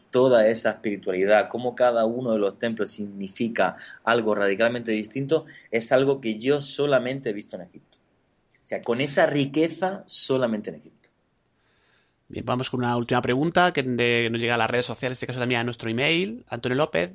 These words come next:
Speaker 2: pues, quiere saber, te quiere preguntar en qué época, aparte de la actual, te hubiera gustado nacer. Y dice, te, dice, "Te lo pregunto,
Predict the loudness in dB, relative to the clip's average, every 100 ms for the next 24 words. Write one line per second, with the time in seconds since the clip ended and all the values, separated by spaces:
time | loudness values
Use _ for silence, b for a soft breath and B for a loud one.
0 | -12 -10 -2 0 2 2 2 0 -8 b
1 | b -4 -2 0 -2 0 -2 -2 -6 -6
2 | 0 0 0 -2 0 0 0 0 0 -2
3 | -4 0 0 0 -4 b b b b 2
4 | 4 2 0 2 2 0 0 0 -2 -4
5 | -4 -2 -4 -2 -4 -4 -4 2 2 4
6 | 4 4 4 2